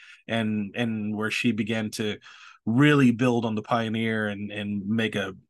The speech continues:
foundation for something very special. It's very much in line with what we're doing, and you'll, you'll see what I mean coming soon. But with that being said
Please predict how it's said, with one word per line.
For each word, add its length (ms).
foundation 640
for 160
something 360
very 240
special. 520
It's 120
very 320
much 260
in 60
line 220
with 160
what 160
we're 100
doing, 400
and 260
you'll, 360
you'll 120
see 180
what 120
I 60
mean 260
coming 260
soon. 400
But 180
with 100
that 200
being 240
said 320